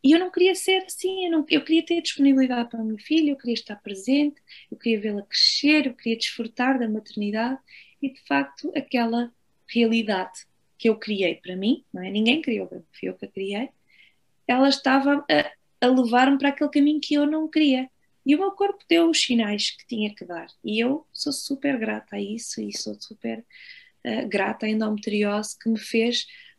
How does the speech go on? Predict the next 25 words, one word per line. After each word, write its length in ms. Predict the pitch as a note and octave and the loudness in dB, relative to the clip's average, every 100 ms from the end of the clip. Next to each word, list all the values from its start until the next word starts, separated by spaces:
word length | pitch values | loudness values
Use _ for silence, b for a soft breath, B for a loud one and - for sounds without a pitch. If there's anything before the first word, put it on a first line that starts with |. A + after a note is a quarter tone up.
| _ | _
puxar 420 | - - G#3 A3+ | -6 -2 0 2
as 180 | B3 A#3 | 0 0
orelhas 460 | A3+ G#3+ A#3 A#3 | 0 0 0 -2
e 60 | A#3 | -4
pensar, 480 | - A3+ G#3+ A3 G#3+ | -2 -2 -2 -4 -2
"Ana, 240 | A#3 A3 | 0 -2
o 20 | |
que 120 | G#3 A3 | -6 -12
é 20 | |
que 60 | |
estás 180 | - G#3 | -12 -14
a 40 | G#3 | -12
fazer 260 | - G#3+ G#3 | -10 -8 -10
com 120 | - | -14
a 20 | |
tua 200 | - A3 | -12 -8
vida? 240 | G#3+ G#3 | -4 -6
Que 140 | G3+ G3+ | -6 -6
vida 300 | G3 G#3+ A3 | -2 0 0
é 40 | |
que 100 | G#3 | -4
tu 60 | _ | _
queres 220 | - G3+ G3+ | -8 -6 -6
efetivamente 720 | G3+ G#3 G3+ G#3 G#3 G#3 G#3 | -8 -10 -8 -4 -2 -4 -4
viver?" 400 | G#3+ G#3 G3+ | -6 -4 -8